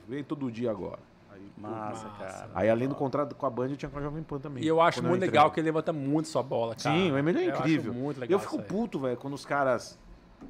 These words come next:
Speaker 1: vai em podcast e fala mal, tá ligado?
Speaker 2: Sacaneia ele, né?
Speaker 1: Não, fala mal, é, porque... não, não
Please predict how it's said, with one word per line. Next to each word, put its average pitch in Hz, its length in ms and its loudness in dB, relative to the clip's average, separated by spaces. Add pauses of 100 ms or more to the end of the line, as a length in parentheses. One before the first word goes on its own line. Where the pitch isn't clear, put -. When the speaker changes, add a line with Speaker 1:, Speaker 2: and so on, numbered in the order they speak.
Speaker 1:
vai 131 120 -4
em 139 40 -10
podcast 127 640 -8
e - 20 -14
fala 127 280 -4
mal, 107 240 -4
tá 107 100 -6
ligado? 98 180 -2
Speaker 2:
Sacaneia 127 360 2
ele, 110 260 -2
né? 117 40 -2
Speaker 1:
Não, 151 280 6
fala 151 240 0
mal, 143 260 -4
é, 175 200 -6
porque... 131 260 -14 (240)
não, 339 260 2
não 269 320 2